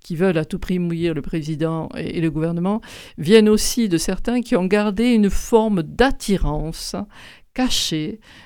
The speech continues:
vers la Russie, euh, vers Poutine, vers ce type de régime. Donc, il cite, hein, euh, il y va fort, hein, il cite tout le monde, euh, euh, au-, de, de L F I, euh, en passant par, euh, Ségolène Royal, euh, Marine Le Pen,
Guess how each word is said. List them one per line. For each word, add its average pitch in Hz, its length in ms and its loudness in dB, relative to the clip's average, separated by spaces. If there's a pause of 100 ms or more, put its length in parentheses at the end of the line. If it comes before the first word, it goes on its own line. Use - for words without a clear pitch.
vers 196 320 0
la 190 140 2
Russie, 185 760 -2
euh, 151 80 -2
vers 147 300 -6
Poutine, 180 600 -4
vers 160 200 -2
ce - 100 -8
type 175 240 -10
de 160 100 0
régime. 156 540 -2 (380)
Donc, 190 320 0
il 202 180 4
cite, - 380 0
hein, 180 240 -2
euh, 139 260 -4 (240)
il 175 180 -2
y 165 60 0
va 156 160 -2
fort, 190 420 -4
hein, 160 140 -4
il 185 160 -6
cite - 220 -10
tout 160 100 -8
le 147 80 -6
monde, 185 320 0
euh, 139 200 0 (460)
euh, 147 300 -8
au-, 170 240 -6
de, 175 320 -8
de - 140 -6
L 165 260 -2
F - 180 -14
I, 185 440 0
euh, 151 320 -4
en 147 100 -6
passant 156 400 -2
par, 139 260 -2
euh, 147 120 -2
Ségolène 156 440 -6
Royal, 165 520 -4
euh, 147 100 -2 (340)
Marine 165 300 0
Le 151 80 0
Pen, 220 320 2